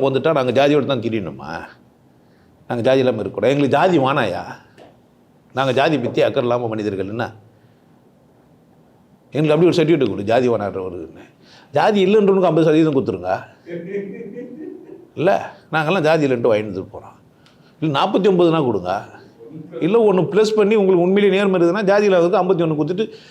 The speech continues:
மீதி நாற்பத்தி ஒன்பது எப்படின்னா அடிச்சுன்னு புடிச்சுன்னு போங்க. இல்ல,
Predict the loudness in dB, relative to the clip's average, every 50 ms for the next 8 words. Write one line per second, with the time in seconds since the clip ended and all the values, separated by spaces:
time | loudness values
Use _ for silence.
0 | -20 -10 -2 0 0 2 2 2 2 2 0 0 -2 -2 0 0 2 2 2 0
1 | 0 -2 0 0 -2 -2 -2 -6 -6 -6 -8 -8 -8 -8 -10 -8 -6 -6 -4 -4
2 | -6 -8 -10 -12 -16 -20 _ _ _ _ _ _ _ _ _ _ _ _ _ _
3 | _ _ _ _ _ _ _ _ _ _ -2 0 0